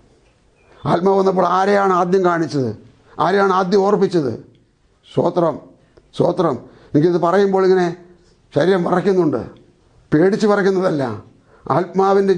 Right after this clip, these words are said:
ചൈ-, ചൈ-, ചൈതന്യം കൊണ്ട് വിറയ്ക്കുന്നതാണ്. പറഞ്ഞു വന്ന കാര്യം ഓർക്കുക. ആത്മാവ് വന്നപ്പോൾ അവരെ ആരെയാണ് ഓർത്തത്? ആത്മാവ് വന്നപ്പോൾ ആദ്യം ഓർത്തത്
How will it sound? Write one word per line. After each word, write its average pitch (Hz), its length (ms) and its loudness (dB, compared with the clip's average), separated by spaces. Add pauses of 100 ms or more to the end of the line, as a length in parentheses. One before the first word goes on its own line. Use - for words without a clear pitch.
ചൈ-, 147 200 -2
ചൈ-, 175 340 -2
ചൈതന്യം 196 340 2
കൊണ്ട് 190 160 2
വിറയ്ക്കുന്നതാണ്. 165 560 0 (720)
പറഞ്ഞു 190 220 2
വന്ന 196 180 4
കാര്യം 185 240 2
ഓർക്കുക. 165 300 -2 (600)
ആത്മാവ് 202 680 0
വന്നപ്പോൾ 190 440 0 (140)
അവരെ 151 180 0 (120)
ആരെയാണ് 185 440 2
ഓർത്തത്? 135 360 -2 (960)
ആത്മാവ് 196 560 -2
വന്നപ്പോൾ 196 380 0 (260)
ആദ്യം 190 380 0 (260)
ഓർത്തത് 196 420 0